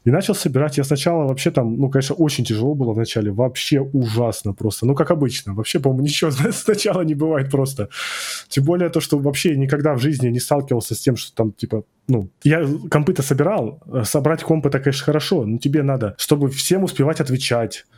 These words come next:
Тем более у меня не было там ни И П условно открыто, вообще ничего. То есть я просто физик, который снял видос,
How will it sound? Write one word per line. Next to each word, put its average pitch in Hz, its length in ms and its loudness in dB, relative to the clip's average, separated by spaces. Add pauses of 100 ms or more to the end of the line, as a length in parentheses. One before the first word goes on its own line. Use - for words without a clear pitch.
(200)
Тем 135 120 4
более 160 240 2
у 139 100 0
меня 160 200 0
не 170 160 2
было 143 260 0
там 131 220 0
ни 175 140 2
И - 20 0
П 139 240 0
условно 127 380 0
открыто, 120 260 -2
вообще 131 240 2
ничего. 135 460 -2 (140)
То - 60 -6
есть - 120 -4
я 139 80 4
просто 139 260 0
физик, 190 560 -2 (440)
который 139 320 2
снял 143 240 0
видос, 139 460 0